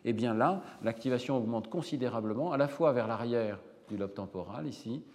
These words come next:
un petit peu vers l'avant. Alors je dois dire que je soupçonne fortement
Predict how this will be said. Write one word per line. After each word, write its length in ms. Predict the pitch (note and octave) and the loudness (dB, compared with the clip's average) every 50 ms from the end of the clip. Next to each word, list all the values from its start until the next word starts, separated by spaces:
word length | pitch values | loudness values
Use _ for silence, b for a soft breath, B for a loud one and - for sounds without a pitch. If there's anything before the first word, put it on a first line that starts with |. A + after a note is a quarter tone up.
| B B - | B B -4
un 80 | A#2 | -4
petit 220 | A#2 - - E3+ E3 | -4 -2 -2 0 2
peu 120 | F3 F#3 | 4 6
vers 180 | D#3+ D3 C#3 B2+ | 6 8 8 8
l'avant. 340 | B2+ B2 G#2+ A#2+ C3+ D3 | 8 6 6 4 2 4
Alors 220 | C3+ A#2 A#2 A2+ A2+ B B B B | 6 6 6 6 6 B B B B
je 120 | - B2+ C3+ | -2 0 2
dois 160 | C3+ C#3 C3+ | 4 4 4
dire 160 | D3+ D#3 D#3 | 4 2 2
que 80 | - C#3+ | 2 2
je 140 | A#2+ C3 | 2 2
soupçonne 420 | C3 - D3+ C3+ - - C#3+ B2+ B2 | 2 0 -2 -2 0 2 2 2 2
fortement 600 | - F3 E3+ - - D3 C3+ C3 C3 B2+ C#3+ F3+ | 0 -2 -2 0 0 0 2 2 0 0 -2 -6